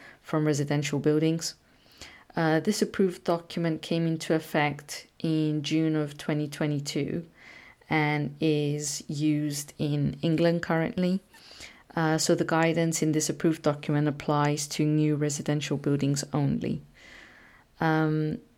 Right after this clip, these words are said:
moving on to approved document P on electrical safety. Uh, this document gives guidance on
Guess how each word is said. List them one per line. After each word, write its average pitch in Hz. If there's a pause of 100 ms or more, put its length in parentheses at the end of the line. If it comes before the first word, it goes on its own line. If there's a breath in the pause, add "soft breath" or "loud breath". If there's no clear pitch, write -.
(140)
moving 196
on 185
to 180
approved 175 (120)
document 165
P 156 (160)
on 151
electrical 156
safety. 147 (580 loud breath)
Uh, 160
this 190
document 185
gives 165
guidance 156
on 147